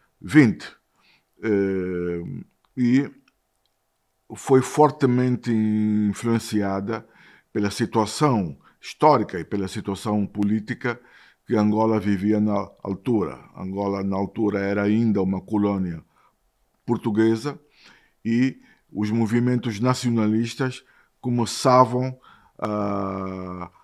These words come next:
a fermentar naquela altura, eh, sobretudo em meados do século vinte, eh, após a Segunda Guerra Mundial,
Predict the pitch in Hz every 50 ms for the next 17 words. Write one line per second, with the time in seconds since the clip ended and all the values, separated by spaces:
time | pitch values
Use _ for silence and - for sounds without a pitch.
0 | _ _ - 92 92 - - - - 139 139 143 135 131 127 120 - 139 123 113
1 | 101 92 82 - - _ _ _ _ _ _ - - 101 95 90 92 - 110 107
2 | 101 101 104 101 - - 117 110 101 92 76 67 71 - _ _ _ _ _ _
3 | _ _ _ - - 92 95 95 95 - - 98 95 101 101 98 - - 120 120
4 | 117 117 107 117 117 123 120 110 110 110 107 104 107 110 113 117 104 95 101 92
5 | 95 101 101 101 98 98 98 95 95 95 95 90 87 - - - - 117 104 90
6 | - - 101 98 92 - - _ _ _ _ _ _ _ - 95 90 123 139 139
7 | 131 127 120 - - 131 123 113 - - _ _ _ _ _ - - 95 98 101
8 | 101 98 104 90 90 - 92 101 - _ 123 117 113 92 104 98 - - 104 104
9 | 107 113 110 104 104 98 87 110 107 107 101 101 98 98 95 92 82 - _ _
10 | _ _ _ - 90 98 101 101 104 104 107 107 107 104 107 101 101 104 113 120
11 | 123 127 123 123 120 117 117 113 104 -